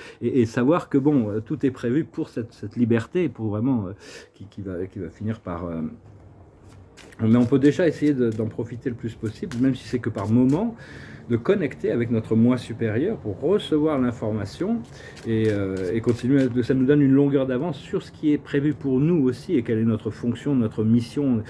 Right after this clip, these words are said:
Continuer à appeler, à connecter avec cette guidance, la guidance du, de, du monde spirituel.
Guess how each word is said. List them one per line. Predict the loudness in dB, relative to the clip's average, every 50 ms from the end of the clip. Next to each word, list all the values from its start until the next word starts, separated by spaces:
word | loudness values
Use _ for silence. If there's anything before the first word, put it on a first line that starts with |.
| -10 -16 -12 -10
Continuer | -8 -4 -2 0 0 0
à |
appeler, | 0 -4 -8 -8 -2 2 2 2
à | 2 0
connecter | 0 0 2 2 2 0 -2 0 0
avec | 0 0 -2
cette | -4 -6 -8 -8 -6 -4
guidance, | -4 -2 0 0 0 0 -2 -6 -8 -8
la | -6 -4
guidance | -4 -2 -2 0 -2 -2 -2 -6
du, | -12 -14 -14 -12 -10 -8
de, | -6
du | -6 -4 -2
monde | 0 2 2 2
spirituel. | 0 -2 -6 -4 -4 -4 -4 -4 -4 -4 -4 -4